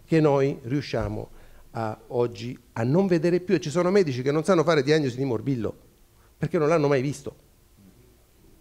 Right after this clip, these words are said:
Ci sono me-, se, non ne parliamo di difterite. La mia generazione non è in grado di fare una diagnosi di difterite. Ci rendiamo conto?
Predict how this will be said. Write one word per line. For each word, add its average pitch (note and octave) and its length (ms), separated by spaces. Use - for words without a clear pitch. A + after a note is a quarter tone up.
Ci - 100
sono G3 180
me-, F#3+ 220
se, G#3 140
non F3 260
ne G3 80
parliamo G3 280
di D3 80
difterite. C#3 560
La D#3+ 140
mia A3+ 220
generazione B2 840
non A3+ 280
è C4+ 40
in G#3 140
grado F#3+ 300
di C#3 100
fare E3 260
una B2+ 160
diagnosi C3+ 440
di G#2 60
difterite. A2 640
Ci - 120
rendiamo A2+ 300
conto? G#2 400